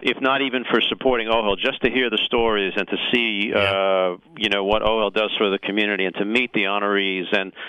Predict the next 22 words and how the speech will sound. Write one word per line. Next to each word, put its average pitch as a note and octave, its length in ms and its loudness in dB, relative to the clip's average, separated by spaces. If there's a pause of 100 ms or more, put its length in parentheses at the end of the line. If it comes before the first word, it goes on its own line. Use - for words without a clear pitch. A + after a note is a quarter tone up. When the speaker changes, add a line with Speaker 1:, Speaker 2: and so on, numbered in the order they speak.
(120)
Speaker 1:
again, A2 300 2
these A#2 180 0
are A2+ 60 0
people G#2 400 -2
who, G#2 380 2
who, G#2 300 2
who G2 340 2
are F#2+ 160 2
not G#2+ 240 -2
just G#2 300 -2
there G#2 220 2
because, G2 480 -2
uh, F#2 300 2 (340)
uh, - 60 2 (400)
ohel G2+ 240 2
needs G#2 160 -2
honorees. G2 280 2
These G#2 140 -2
are G2 40 2
people G2 240 -2
who G2 120 4
actually, F#2+ 560 0